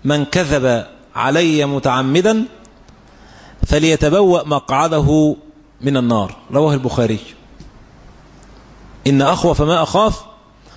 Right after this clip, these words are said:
على طالب العلم الذي لم يدرس النحو، يعني طالب علم يدرس الفقه أو التفسير أو، أو إلى آخره، ولم يتعلم اللغة، لم يتعلم النحو والصرف والبلاغة.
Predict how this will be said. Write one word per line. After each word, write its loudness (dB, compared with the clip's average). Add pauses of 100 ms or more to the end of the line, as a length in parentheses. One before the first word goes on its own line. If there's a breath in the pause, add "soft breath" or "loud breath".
(280 loud breath)
على 0
طالب 2
العلم 0 (400 loud breath)
الذي 2
لم 0
يدرس -2
النحو، 0 (300)
يعني -2
طالب 0
علم 0 (600 soft breath)
يدرس 0
الفقه -2
أو -4
التفسير -2
أو، -2
أو 0
إلى 0
آخره، 0 (420 loud breath)
ولم 2
يتعلم 0
اللغة، 2 (1040)
لم 0
يتعلم 0
النحو -2
والصرف -2
والبلاغة. -2